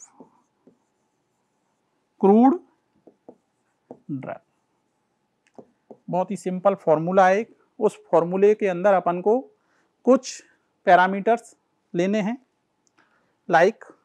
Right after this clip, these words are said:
capital N multiply by W multiply by चौरानवे हजार multiply by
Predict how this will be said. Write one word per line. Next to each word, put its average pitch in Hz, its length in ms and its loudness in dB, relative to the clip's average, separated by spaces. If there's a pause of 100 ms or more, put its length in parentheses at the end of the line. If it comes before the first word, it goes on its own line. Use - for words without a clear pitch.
(1800)
capital 180 440 0
N 214 300 -2 (680)
multiply 190 480 -2
by 220 240 0 (800)
W 180 400 0 (480)
multiply 185 460 -2
by 190 100 0 (120)
चौरानवे 170 460 -2
हजार 175 420 0 (2750)
multiply 175 420 -6
by 196 160 2